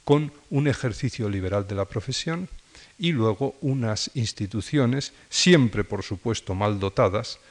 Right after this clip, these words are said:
porque la, cuando una obligación no es de justicia, sino de filantropía,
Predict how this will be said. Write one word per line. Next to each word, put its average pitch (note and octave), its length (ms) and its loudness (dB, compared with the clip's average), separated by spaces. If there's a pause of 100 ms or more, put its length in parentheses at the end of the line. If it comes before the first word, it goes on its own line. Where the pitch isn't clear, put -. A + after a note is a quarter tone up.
(160)
porque - 320 -12 (180)
la, - 380 -14 (400)
cuando G2 640 -6
una A2+ 280 -2
obligación G2+ 720 -4
no G#2+ 100 -6
es G#2+ 100 -8
de A2+ 80 -8
justicia, G#2 720 -8
sino G2 320 -10
de F#2 80 -6
filantropía, F#2+ 960 -6